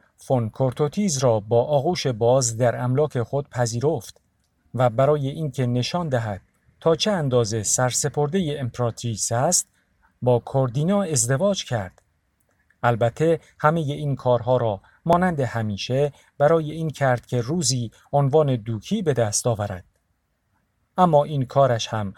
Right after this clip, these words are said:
آخر و عاقبت خوشی نداشت. اتریشی‌ها خیلی زود زدند به چاک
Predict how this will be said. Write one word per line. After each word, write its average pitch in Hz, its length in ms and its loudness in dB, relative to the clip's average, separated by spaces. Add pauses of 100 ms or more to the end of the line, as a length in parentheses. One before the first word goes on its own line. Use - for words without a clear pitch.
(220)
آخر 143 340 4
و 127 120 2
عاقبت 131 600 -2
خوشی 127 400 -4
نداشت. 117 580 -4 (840)
اتریشی‌ها 139 680 0 (200)
خیلی 143 320 0
زود 135 320 -2
زدند 120 500 2
به 101 120 -6
چاک 156 400 2